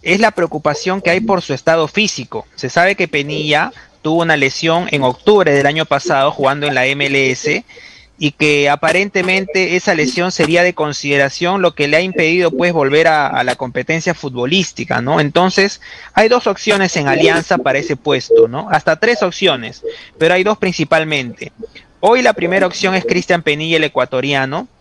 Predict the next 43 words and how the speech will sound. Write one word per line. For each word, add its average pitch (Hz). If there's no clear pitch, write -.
y 147
la 143
segunda 190
opción 185
es 190
Clayton, 156
un 175
brasileño 165
que 143
está 220
jugando 214
en 196
el 196
fútbol 196
de 156
Ucrania, 143
si 139
no 143
me 156
equivoco, 139
en 127
el 131
Dinamo 160
Kiev, 135
¿no? 175
Que -
es 160
una 190
opción 185
un 170
poco 175
más 165
cara, 170
me 151
parece, 143
en 143
este 143
momento, 143
y 208
que 214
por, 196
eh, 147
cercanía, 180